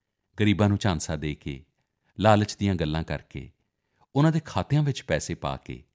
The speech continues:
ਜਾਂ ਉਹਨਾਂ ਤੋਂ ਕੋਈ ਕੰਮ ਕਰਵਾ ਕੇ ਪੈਸੇ ਬਚਾਉਣ ਦੀ ਲੋਕ ਕੋਸ਼ਿਸ਼ ਕਰ ਰਹੇ ਨੇ। ਮੈਂ ਇੱਦਾਂ ਦੇ ਲੋਕਾਂ ਨੂੰ ਅੱਜ ਕਹਿਣਾ ਚਾਹੂੰਗਾ,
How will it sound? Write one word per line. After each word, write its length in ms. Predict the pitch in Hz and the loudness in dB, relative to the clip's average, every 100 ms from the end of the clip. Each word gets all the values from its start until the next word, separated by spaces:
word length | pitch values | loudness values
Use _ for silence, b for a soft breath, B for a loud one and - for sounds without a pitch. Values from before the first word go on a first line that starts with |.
| _ _ _ _ - | _ _ _ _ -2
ਜਾਂ 140 | 110 | 2
ਉਹਨਾਂ 200 | 156 170 | 4 2
ਤੋਂ 100 | 170 | -2
ਕੋਈ 160 | 165 175 | -4 -4
ਕੰਮ 260 | - 110 123 | 0 0 0
ਕਰਵਾ 340 | 95 73 69 | -4 -6 -8
ਕੇ 260 | - 76 - _ _ _ _ _ _ _ - | -6 -8 -8 _ _ _ _ _ _ _ 0
ਪੈਸੇ 240 | 113 - | 2 2
ਬਚਾਉਣ 400 | 107 92 78 71 67 | -2 -4 -4 -4 -6
ਦੀ 180 | 67 - _ _ _ | -10 -12 _ _ _
ਲੋਕ 460 | 87 85 82 78 - _ _ _ _ | -2 0 0 -4 -12 _ _ _ _
ਕੋਸ਼ਿਸ਼ 420 | 95 85 92 - | -2 -2 -4 -10
ਕਰ 200 | - 69 - | -8 -10 -8
ਰਹੇ 200 | 64 60 | -10 -10
ਨੇ। 160 | 58 - _ _ _ _ _ _ _ _ _ _ _ | -12 -18 _ _ _ _ _ _ _ _ _ _ _
ਮੈਂ 340 | 85 90 92 95 - | -2 2 0 -2 -4
ਇੱਦਾਂ 280 | 92 78 101 | -4 0 0
ਦੇ 120 | 101 | 0
ਲੋਕਾਂ 340 | 78 71 98 98 | -2 -4 -2 -2
ਨੂੰ 140 | 92 | -2
ਅੱਜ 120 | 85 | -4
ਕਹਿਣਾ 300 | - 107 117 | -4 -4 -2
ਚਾਹੂੰਗਾ, 480 | 87 87 90 78 - | -2 -4 -4 -4 -10